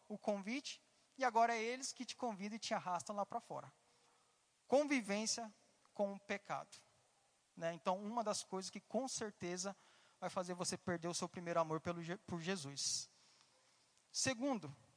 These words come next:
falta de profundidade. Lá em Lucas, no capítulo oito, que é a parábola do semeador, Jesus diz que uma das sementes foi lançada na rocha.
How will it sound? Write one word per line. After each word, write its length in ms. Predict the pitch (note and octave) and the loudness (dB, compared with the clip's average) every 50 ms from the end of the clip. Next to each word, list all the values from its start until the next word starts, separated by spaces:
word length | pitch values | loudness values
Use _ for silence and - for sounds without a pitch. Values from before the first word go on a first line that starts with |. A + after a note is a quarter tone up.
| - - | -20 -20
falta 540 | - - - A3 B3+ C#4 C#4 - - C4 | -6 2 6 8 8 8 8 6 4 4
de 80 | A3+ - | 4 2
profundidade. 960 | - - A#3 A3 - - A3+ G#3 G3+ F#3 D#3+ D3+ D3 D3+ D3+ - - - - - - - - - - _ _ _ _ _ _ _ _ _ _ _ _ _ _ - - - | 0 -2 -2 -2 -2 -4 -4 -4 0 4 4 6 6 4 2 -2 -4 -4 -6 -10 -18 -20 -20 -20 -20 _ _ _ _ _ _ _ _ _ _ _ _ _ _ -20 -2 2
Lá 120 | G3 A3+ | 4 6
em 40 | C#4 | 6
Lucas, 460 | C4 A3+ B3+ E4+ - - A3+ F3+ F3 | 6 4 2 2 2 0 0 0 -2
no 140 | F#3 F#3+ F#3+ | -4 -8 -6
capítulo 460 | - - F#3+ - G#3 - - F#3 F3 | -4 -4 -4 -4 -6 -12 -10 -8 -4
oito, 300 | F3 G3 A#3+ C4 A#3 - | 0 0 0 0 0 -4
que 160 | - - F#3+ F#3 | -10 -6 -4 -2
é 140 | F#3 F3+ | 0 2
a 140 | F3+ F3 E3+ | 4 4 2
parábola 480 | - - F3+ E3+ E3 F3 E3+ D#3+ E3 E3 | 2 4 4 6 6 6 6 4 2 -4
do 80 | D#3 | -4
semeador, 720 | D#3+ - - F3+ E3 E3 D#3 D#3 D#3 D#3 F#3+ G#3+ B3 A3+ G3+ - - - - - - - _ - - - - - - - _ _ _ - | -4 -6 -4 -4 -2 0 2 2 2 2 0 0 0 0 -2 -6 -16 -20 -20 -20 -20 -20 _ -20 -20 -20 -20 -20 -20 -20 _ _ _ -4
Jesus 320 | - G3 G3 G3 A#3 G#3+ | -2 0 0 2 0 0
diz 260 | F3 F#3+ A3+ A#3+ B3 - | 0 2 4 4 4 4
que 280 | - - A3 G3+ G#3 G#3 _ | 2 0 -4 -4 -4 -6 _
uma 160 | - B3 D#4+ | -6 -2 -2
das 120 | D#4 D4 C#4 | 0 0 0
sementes 400 | - C#4 A#3+ A#3 B3+ C4 - - | 0 0 0 0 -2 -2 -4 -2
foi 140 | - A#3 A#3 | -2 0 0
lançada 520 | A3 G#3+ G3 - - A3+ A#3+ C4 B3 A#3 | 0 -2 -2 0 4 4 4 4 4 2
na 120 | A#3 C4+ | 0 0
rocha. 540 | B3 F#3 F#3+ A3+ C#4 C#4 - - - - E3+ | 0 2 2 4 4 4 2 0 -6 -6 -10